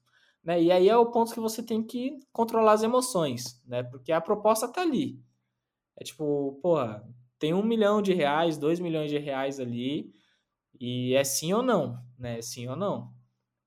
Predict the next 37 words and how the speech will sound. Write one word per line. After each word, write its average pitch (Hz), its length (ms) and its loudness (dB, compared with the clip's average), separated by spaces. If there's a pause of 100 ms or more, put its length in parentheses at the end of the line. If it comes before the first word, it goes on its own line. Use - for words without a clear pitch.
E 131 80 -8
falar 165 320 2
não, 170 600 0 (100)
ainda 131 240 -2
mais 139 220 -2
pra 160 140 -4
quem 170 280 -6
veio 147 300 0
da 139 120 0
favela, 135 360 -4
tipo, 127 140 -16
falar 135 180 -6
não 135 180 -10
pra 131 140 -6
dois 143 340 -4
milhões 135 300 -6
de 131 80 -6
reais 131 640 -4 (760)
no 147 240 -8
começo 147 420 0
é, 151 520 6
é 151 40 2
bem 143 300 -4
foda, 131 380 0
é - 20 -12
bem 120 180 -10
foda. 123 340 -4
Mas 123 240 -4
isso 127 160 -6
foi 139 140 2
aquilo 147 360 0
que 170 120 -8
me 165 100 -4
manteve, 165 480 -2
eu - 40 -8
falei, 139 480 -4
"Cara, 127 380 -2